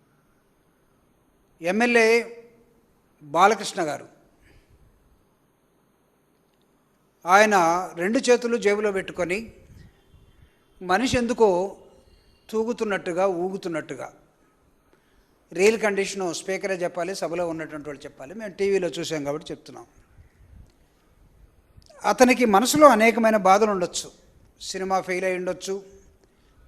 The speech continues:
లేకపోతే మంత్రి పదవి రాకుండా పోయి ఉండొచ్చు, తనకిష్టం లేని హీరో ఇంకొక వైపు మంచి ప్రాధాన్యత వాళ్ళ బావ దగ్గర పొందుతూ ఉండవచ్చు.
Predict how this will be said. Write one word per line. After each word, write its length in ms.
లేకపోతే 960
మంత్రి 280
పదవి 280
రాకుండా 380
పోయి 340
ఉండొచ్చు, 440
తనకిష్టం 480
లేని 200
హీరో 380
ఇంకొక 300
వైపు 220
మంచి 340
ప్రాధాన్యత 580
వాళ్ళ 220
బావ 240
దగ్గర 340
పొందుతూ 480
ఉండవచ్చు. 580